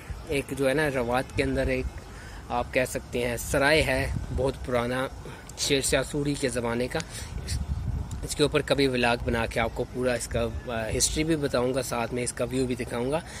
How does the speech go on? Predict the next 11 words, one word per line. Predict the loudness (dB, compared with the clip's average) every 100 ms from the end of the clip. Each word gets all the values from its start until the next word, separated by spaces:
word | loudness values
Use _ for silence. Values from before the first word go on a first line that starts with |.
| -10 -2
इतना | 4 6
बड़ा | 6 4 4
नहीं | 2
है, | -2 -2
छोड़ो, | 4 6 4 0 -8 -4
अपने | -2 0
टॉपिक | 2 2 2 0
के |
ऊपर | -2 -4
आते | -8 -10
हैं। | -12 -12 -8 8 10 10 6